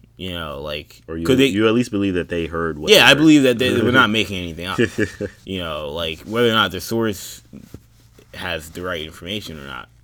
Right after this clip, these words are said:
Speaker 1: I don't know, but I believe that they're not just getting this from some Yahoo.
Speaker 2: Right.
Speaker 1: Uh, I think they feel confident, but,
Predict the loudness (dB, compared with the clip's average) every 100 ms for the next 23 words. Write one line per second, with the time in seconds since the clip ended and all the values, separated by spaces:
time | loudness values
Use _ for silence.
0 | _ _ _ _ -20 -20 -18 -14 -10 -6
1 | -6 -6 -10 -12 -10 -6 -4 -2 -4 -4
2 | -8 -8 -8 -10 -18 -12 -10 -10 -12 -16
3 | -16 -16 -16 -16 -8 -6 -6 -10 -20 _
4 | _ -14 -12 -12 -14 -12 -10 -10 -10 -12
5 | -12 -12 -10 -10 -12 -16 -10 -6 -4